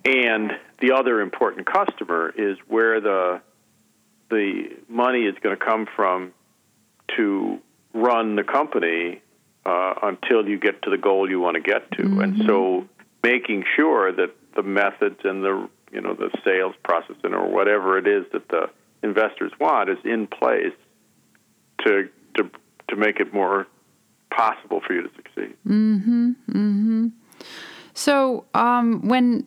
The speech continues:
Speaker 2: just as it, because you are doing what you're doing at, um, Wisconsin Golden Angels, I think it would be useful for,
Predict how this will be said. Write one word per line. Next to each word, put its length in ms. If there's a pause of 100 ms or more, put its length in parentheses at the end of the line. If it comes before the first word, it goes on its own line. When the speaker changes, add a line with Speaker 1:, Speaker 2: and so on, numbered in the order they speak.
Speaker 2:
just 380
as 220
it, 100
because 460
you 380
are 220
doing 380
what 180
you're 80
doing 400
at, 240 (300)
um, 400
Wisconsin 460
Golden 320
Angels, 580 (440)
I 100
think 260
it 80
would 220
be 140
useful 500
for, 400